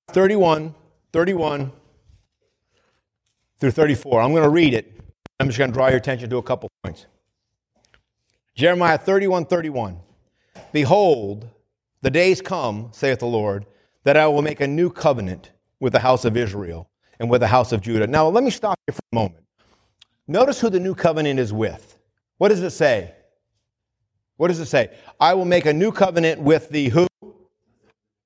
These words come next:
House of Israel. So this is the Hebrews with the house of Judah. This is, this is very clearly with the Hebrews. "Not according to the covenant that I made with their fathers in the day that I took them by the hand to bring them out of the land of Egypt."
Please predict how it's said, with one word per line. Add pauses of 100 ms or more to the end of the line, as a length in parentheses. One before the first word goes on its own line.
(180)
House
of
Israel.
So
this
is
the
Hebrews (600)
with
the
house (120)
of
Judah.
This
is,
this
is
very
clearly (280)
with
the
Hebrews. (640)
"Not
according
to
the
covenant (200)
that
I
made
with
their
fathers
in
the
day
that
I
took
them
by
the
hand
to
bring
them
out
of
the
land (100)
of
Egypt."